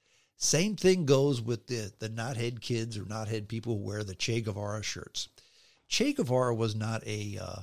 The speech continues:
a visionary revolutionary who was trying to right wrongs. Che Guevara was a racist murderer. And <laughs> anybody who wears a shirt with Che Guevara on it and doesn't know the history of Che Guevara,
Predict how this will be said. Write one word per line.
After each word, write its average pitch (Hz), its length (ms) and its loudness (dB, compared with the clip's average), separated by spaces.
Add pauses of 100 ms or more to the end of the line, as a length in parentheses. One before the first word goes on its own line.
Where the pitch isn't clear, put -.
(120)
a 127 80 -6
visionary 117 680 2
revolutionary 110 760 -2
who 117 80 0
was 107 100 -2
trying 110 280 -4
to 104 60 -4
right 101 280 -4
wrongs. 113 520 -4 (120)
Che 262 200 2
Guevara 185 400 -2
was 131 220 0
a 104 60 0
racist 104 640 -2 (840)
murderer. 127 520 0 (1600)
And 123 380 0 (400)
<laughs> - 400 -6
anybody 202 440 6
who 143 80 8
wears 135 300 4
a 123 60 2
shirt - 280 0
with 120 140 -4
Che 135 200 0
Guevara 110 420 -2
on 127 200 0
it 165 120 -4
and 113 100 -4
doesn't 135 320 -2
know 127 120 -2
the 123 120 -2
history 123 340 0
of 101 100 0
Che 120 240 -2
Guevara, 110 480 -2